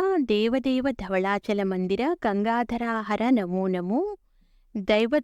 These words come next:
లోక సుధాంబుధి హిమకర లోక శుభంకర నమో నమో, పాలిత కింకర భవనాశంకర శంకర హర హర నమో నమో, హాలాహలధర శూలాయుధకర శైలసుతావర నమో నమో.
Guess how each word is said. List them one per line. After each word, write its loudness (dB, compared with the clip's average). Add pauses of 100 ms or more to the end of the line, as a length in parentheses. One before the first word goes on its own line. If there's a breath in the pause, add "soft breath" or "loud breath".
లోక 2
సుధాంబుధి 0
హిమకర 0
లోక 2
శుభంకర 0
నమో 2
నమో, -6 (800)
పాలిత 4
కింకర 2
భవనాశంకర -2
శంకర 0
హర 0
హర 0
నమో 0
నమో, -2 (580)
హాలాహలధర 0
శూలాయుధకర 0
శైలసుతావర -2
నమో 2
నమో. -2